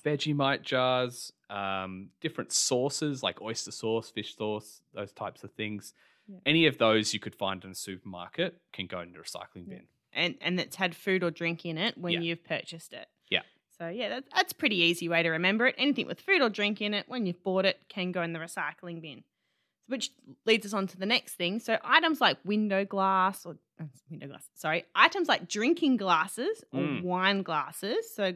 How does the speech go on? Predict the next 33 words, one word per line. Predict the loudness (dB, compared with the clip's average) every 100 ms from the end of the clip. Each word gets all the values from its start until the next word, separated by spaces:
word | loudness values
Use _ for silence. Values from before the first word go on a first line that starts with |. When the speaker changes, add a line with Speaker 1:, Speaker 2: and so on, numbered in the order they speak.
| 0
Speaker 2:
they're | 0 0
the | -2
types | -8 -8
of | -8
glasses | -6 -6 -8 -16
that | -18
we've | -18 -12
purchased | -10 -10 -10 -14 -14 _ _ _
without | 0 2 2 0
food | -6 -4
or | -4
drink | -8 -12 -10
in | -12
them. | -10 -10 -10 _ _ _ _
What | -6 -2
do |
we | 0
do | 0 0
with | 2
those? | 2 2 -2 -18 -20 _ _ _ _ _
Speaker 1:
So | -6 -2 -2 -4 _
those, | 2 4 4 2 0 -8 -10 -14
if | -14 -12
you're | -6 -2 -2 -4 _
clumsy, | -6 2 2 2 2 0 0 -8 _
have | -4 0 0 0
to | 0
go | 4 4 4
in | 0 -4
the | -6
red | -8 -10 -12
bin. | -16 -16 -12
Speaker 2:
Yeah. | -12